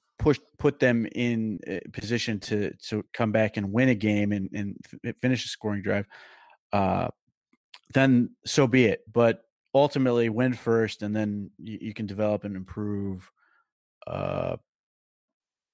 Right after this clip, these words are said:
but, eh, you know, your passing game and all those other, eh,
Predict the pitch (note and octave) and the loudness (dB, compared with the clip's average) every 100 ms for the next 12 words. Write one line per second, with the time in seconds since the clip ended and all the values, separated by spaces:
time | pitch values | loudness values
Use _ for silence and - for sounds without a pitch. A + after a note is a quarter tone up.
0 | - - _ _ - - A2 G2+ - G#2 | -16 -16 _ _ -8 0 2 4 2 0
1 | G2+ G#2+ G2 G2 - A2 - A2 G#2 G2 | 0 0 0 -2 0 0 0 -2 0 0
2 | G2+ G2 F#2+ G#2 G2+ - - - | 0 0 0 0 -2 -4 -8 -10